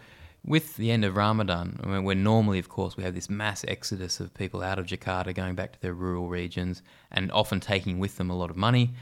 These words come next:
and that sort of gets fed back into rural areas and is quite important for economic development. With President Jokowi effectively banning the mudik,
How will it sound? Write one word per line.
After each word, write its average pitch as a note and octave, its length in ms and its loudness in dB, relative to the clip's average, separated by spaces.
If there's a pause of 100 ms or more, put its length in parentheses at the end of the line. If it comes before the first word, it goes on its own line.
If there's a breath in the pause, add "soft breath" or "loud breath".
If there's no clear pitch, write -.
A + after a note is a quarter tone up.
(240 loud breath)
and F#2+ 200 -2
that F#2+ 160 -4
sort F2+ 120 -4
of F2 60 -4
gets F2+ 180 -6
fed G2 300 2
back F#2 240 -2
into F2 120 -2
rural F2 280 0
areas F2+ 260 -4
and F#2 80 -2
is F2 60 -6
quite F#2+ 200 -2
important F#2 500 -4
for - 100 -4
economic F#2 340 -6
development. G2 460 -2 (640 loud breath)
With A2 320 -2
President G2 340 0
Jokowi F#2 420 2
effectively F2 460 -4
banning G#2+ 640 2 (320)
the F#2+ 60 0
mudik, G#2+ 300 4